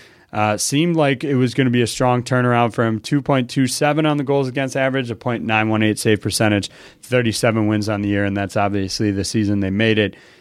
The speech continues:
to the Stanley Cup Finals. So question there, it, you know, whether or not he's still dealing with that injury,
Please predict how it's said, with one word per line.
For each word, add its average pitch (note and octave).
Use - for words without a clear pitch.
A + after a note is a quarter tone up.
to B2
the A2+
Stanley A2
Cup G#2
Finals. A2+
So A#2
question F3
there, D3+
it, A#2+
you C3
know, A2
whether C3+
or D3+
not C3
he's A#2+
still B2+
dealing A#2
with A2
that A2
injury, A2